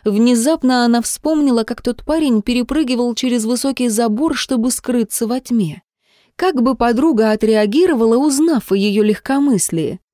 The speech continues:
Припомнила бы ей все её нравоучения и пожурила бы? Наверное. Доверие — главный принцип дружбы, разве нет? "Да говори,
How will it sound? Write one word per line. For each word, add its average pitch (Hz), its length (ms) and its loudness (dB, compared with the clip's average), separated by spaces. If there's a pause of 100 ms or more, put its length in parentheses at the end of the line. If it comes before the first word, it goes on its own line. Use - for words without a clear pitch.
(340)
Припомнила 226 720 2
бы 214 120 2
ей 220 240 0
все - 280 -2
её 214 260 2
нравоучения 214 1040 2
и 220 160 -4
пожурила 214 720 0
бы? 170 240 -4 (380)
Наверное. 180 920 -4 (480)
Доверие — 185 840 0
главный 247 600 0
принцип 254 460 -2
дружбы, 214 520 -2
разве 175 340 -2
нет? 233 340 -2 (680)
"Да 254 120 -4
говори, 277 880 0